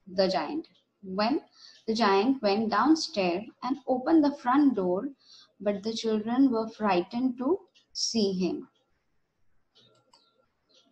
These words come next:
Only the little boy did not run, for his eyes were so full of tears that he did not see the giant coming. And the giant stole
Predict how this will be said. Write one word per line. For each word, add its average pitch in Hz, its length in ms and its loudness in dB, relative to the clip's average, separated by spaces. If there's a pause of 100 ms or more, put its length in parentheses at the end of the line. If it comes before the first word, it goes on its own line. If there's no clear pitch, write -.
(760)
Only 311 340 4
the 294 120 4
little 277 320 4
boy 233 340 2
did 208 160 0
not 185 320 0
run, 277 320 -2 (220)
for 240 140 2 (280)
his 320 240 0
eyes 262 400 2
were 233 160 -2
so 262 320 0
full 233 260 0
of 220 220 -2
tears 277 600 0
that 214 220 -2 (100)
he 294 100 -2
did 262 180 -2
not 247 280 -2
see 233 300 -2
the 220 140 -2
giant 202 440 -2
coming. 175 400 -2 (640)
And 196 160 2
the 196 80 2
giant 226 400 0
stole 208 600 -2